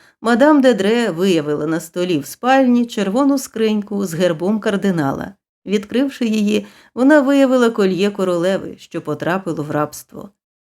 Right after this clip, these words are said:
У житті людини, яка живе за законами логіки, все має служити одній меті, а невелика реклама ніколи не зашкодить.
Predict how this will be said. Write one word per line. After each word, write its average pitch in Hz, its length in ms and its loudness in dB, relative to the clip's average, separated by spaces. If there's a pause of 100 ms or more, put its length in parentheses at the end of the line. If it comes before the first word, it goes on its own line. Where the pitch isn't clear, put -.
(100)
У 175 120 -8
житті 190 340 -2
людини, 196 460 2
яка 160 300 0
живе 180 400 0
за 175 180 -2
законами 160 580 0
логіки, 190 560 0 (240)
все 311 240 2
має 269 240 4
служити 196 460 -2
одній 170 360 -2
меті, - 480 -6 (260)
а 175 120 -4
невелика 196 480 2
реклама 247 520 0
ніколи 262 560 0
не 226 160 0
зашкодить. 220 760 -4